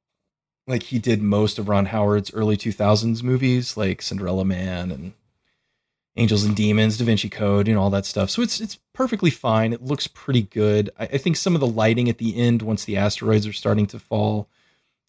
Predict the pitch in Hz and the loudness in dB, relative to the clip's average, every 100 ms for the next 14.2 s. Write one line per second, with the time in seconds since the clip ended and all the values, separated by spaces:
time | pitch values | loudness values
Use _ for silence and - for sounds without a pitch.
0 | 110 113 104 110 110 104 110 110 - 107 | -8 0 2 4 2 0 0 -2 -2 -4
1 | - 107 107 - 113 113 110 107 - - | -2 2 2 2 0 2 2 0 -6 -8
2 | - 104 - 113 98 - 107 98 87 98 | -2 -2 0 0 0 0 2 2 2 2
3 | 98 95 - - - 190 202 95 _ _ | 2 0 -2 -4 -8 -6 -4 -4 _ _
4 | _ _ _ _ _ _ _ _ _ _ | _ _ _ _ _ _ _ _ _ _
5 | _ _ _ _ _ _ _ _ _ _ | _ _ _ _ _ _ _ _ _ _
6 | _ 123 127 107 101 104 101 98 101 104 | _ 2 2 2 0 0 0 0 0 2
7 | 104 98 _ _ 110 104 101 101 98 98 | 2 -2 _ _ 0 2 4 4 2 0
8 | - 101 107 107 101 - 110 98 113 101 | -2 -2 2 4 4 0 0 0 2 2
9 | 98 - 101 - 104 - 101 101 - - | 0 0 0 0 -4 -2 2 2 0 -12
10 | _ _ _ _ _ - _ - - 147 | _ _ _ _ _ -20 _ -4 -2 -2
11 | 131 123 113 123 - - 123 117 113 110 | -2 0 2 2 0 -2 0 2 0 0
12 | 135 113 120 113 110 110 107 117 107 110 | 0 2 2 0 -2 -4 0 0 2 0
13 | - - 107 107 104 113 - 110 104 - | -2 -2 0 0 -2 -6 -2 0 0 0
14 | 110 | -4